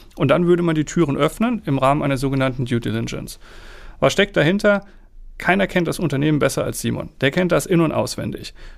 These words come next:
Nur der Käufer sagt, „Ich weiß ja nicht, was du mir erzählst.“ Vertrauen ist gut,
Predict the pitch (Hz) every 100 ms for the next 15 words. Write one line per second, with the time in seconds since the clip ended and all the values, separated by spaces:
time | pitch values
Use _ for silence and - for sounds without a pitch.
0 | - - 156 175 135 131 190 220 180 180
1 | 196 - 202 - 160 156 147 135 131 147
2 | 139 139 123 208 - - - - - -
3 | - - - 135 131 131 - 220